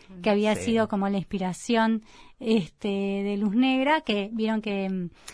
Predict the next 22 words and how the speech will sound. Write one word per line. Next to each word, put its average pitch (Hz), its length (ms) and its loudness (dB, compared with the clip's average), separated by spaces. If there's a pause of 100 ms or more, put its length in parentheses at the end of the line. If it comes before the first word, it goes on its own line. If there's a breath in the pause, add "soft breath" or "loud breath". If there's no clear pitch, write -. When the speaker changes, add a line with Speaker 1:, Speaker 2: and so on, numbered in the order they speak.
(160 loud breath)
Speaker 1:
en 208 280 2
Antes 214 220 2
del 220 100 2
Amanecer, 220 540 4
después 247 240 -2
pasan 214 260 -2
nueve 233 260 0
años, 247 300 2
viene 208 180 0
la 202 80 -2
segunda 226 360 -2
parte 220 260 -2
y 226 40 0
después 190 220 -4
nueve 196 180 0
años 196 200 -2
más 208 240 -2
y 208 60 -6
viene 196 180 -4
la 180 80 -6
tercera. 190 500 -6
Speaker 2:
Sí. - 140 -12